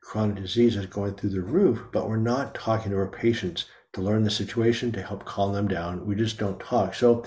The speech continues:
again, it's pretty stunning to me. Even, I don't know, if you have symptoms like that, I mean, in, in the middle of a busy practice, you always have that little thing in the back of your head goes,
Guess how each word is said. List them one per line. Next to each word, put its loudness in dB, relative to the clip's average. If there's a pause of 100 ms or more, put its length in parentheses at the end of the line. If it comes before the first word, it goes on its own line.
(440)
again, 6
it's 4
pretty 4
stunning 0
to 2
me. 2
Even, 2 (1700)
I -2
don't 2
know, 4
if 0
you 2
have 2
symptoms 0
like -2
that, -2 (360)
I -2
mean, 2
in, 0
in -2
the 2
middle 2
of 0
a 2
busy -2
practice, -6
you 4
always 6
have 0
that 6
little 2 (160)
thing 0
in 2
the 0
back 0
of -8
your 0
head -6
goes, 0